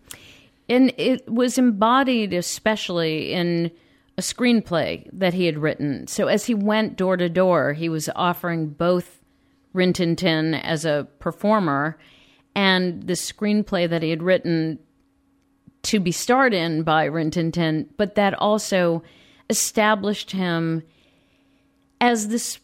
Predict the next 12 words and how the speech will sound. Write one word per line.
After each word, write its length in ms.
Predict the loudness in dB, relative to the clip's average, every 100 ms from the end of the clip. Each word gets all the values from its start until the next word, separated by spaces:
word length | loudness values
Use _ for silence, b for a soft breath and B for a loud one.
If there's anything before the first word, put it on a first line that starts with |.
| _ -8
particular 500 | -8 -4 -4 -2 -2
kind 520 | -6 -2 2 4 2
of 100 | 0
hero, 600 | -4 -2 0 0 0 -2
a 100 | -2
hero 500 | -2 -2 2 4 2
who 640 | 0 -4 0 2 2 0 -4 _ _ _ _ _ _ _ _ _ -18
had, 540 | -4 0 2 2 -2 -10 _ _ _ _ _ -16
who, 240 | -8 -8 -8 _ _ _ _ -6
who 120 | 0 2
wasn't 560 | 2 2 2 -2 -4 -8
a 260 | -4 -4